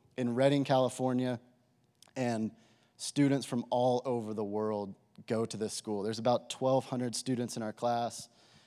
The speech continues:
and I think, like, over at least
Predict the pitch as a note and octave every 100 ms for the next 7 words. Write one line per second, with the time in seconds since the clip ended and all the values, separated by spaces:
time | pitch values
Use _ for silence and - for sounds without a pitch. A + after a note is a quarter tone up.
0 | _ _ - A2 G#2+ B2+ A#2 G#2 - _
1 | _ _ _ _ _ _ G2 F2+ - _
2 | A2+ A2+ A2 G2+ F#2 _ _ _ _ _
3 | - D2 F2+ A#2 -